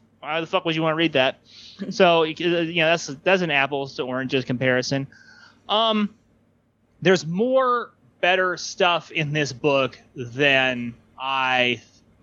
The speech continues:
gave it credit for on the front end. Uh, it's, I think it's a really good guide.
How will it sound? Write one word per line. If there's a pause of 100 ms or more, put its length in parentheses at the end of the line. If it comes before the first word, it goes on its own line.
gave
it
credit
for (140)
on
the
front
end. (360)
Uh,
it's, (400)
I
think
it's
a
really (140)
good
guide.